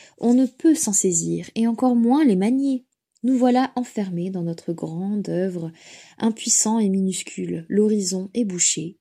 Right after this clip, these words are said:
comme dans Future Police. Sans perspective d'avenir, la création a englouti le créateur.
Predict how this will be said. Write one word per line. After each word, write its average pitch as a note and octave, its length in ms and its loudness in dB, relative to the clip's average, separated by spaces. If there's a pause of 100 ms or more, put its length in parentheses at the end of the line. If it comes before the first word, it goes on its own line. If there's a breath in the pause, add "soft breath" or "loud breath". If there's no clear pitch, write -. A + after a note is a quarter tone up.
comme A#3 340 -4
dans F#3+ 160 -4
Future - 400 -10
Police. - 680 -4
Sans - 240 -4
perspective G3+ 580 -6
d'avenir, E3+ 440 -6 (200)
la D#3+ 120 -8
création G3+ 720 -6
a E3 220 -12
englouti F#3+ 580 -4
le F#3 140 -4
créateur. E3 640 -10